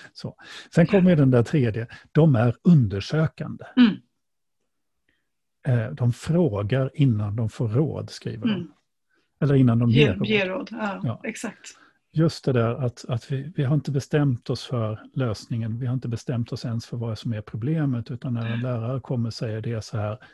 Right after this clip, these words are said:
Speaker 1: så är min första fråga, säg inte mitt första påstående, gör det här, utan
Speaker 2: Nej.
Speaker 1: min första fråga är, vad har du gjort?
Speaker 2: Mm.
Speaker 1: Vad kan vi göra tillsammans för
Speaker 2: Precis.
Speaker 1: att undersöka det här?
Speaker 2: Vad tänker du att det beror
Speaker 1: Vad tänker
Speaker 2: på?
Speaker 1: du att det
Speaker 2: Ja.
Speaker 1: beror på? Hur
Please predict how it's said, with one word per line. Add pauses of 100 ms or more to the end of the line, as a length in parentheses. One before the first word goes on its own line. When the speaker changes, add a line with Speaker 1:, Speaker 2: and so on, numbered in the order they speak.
(120)
Speaker 1:
så
är
min
första
fråga,
säg
inte
mitt
första
påstående, (100)
gör
det
här, (120)
utan (100)
Speaker 2:
Nej.
Speaker 1:
min
första
fråga
är, (500)
vad
har
du
gjort?
Speaker 2:
Mm. (360)
Speaker 1:
Vad
kan
vi
göra
tillsammans
för
Speaker 2:
Precis.
Speaker 1:
att
undersöka
det
här?
Speaker 2:
Vad
tänker
du
att
det
beror
Speaker 1:
Vad
tänker
Speaker 2:
på?
Speaker 1:
du
att
det
Speaker 2:
Ja.
Speaker 1:
beror
på?
Hur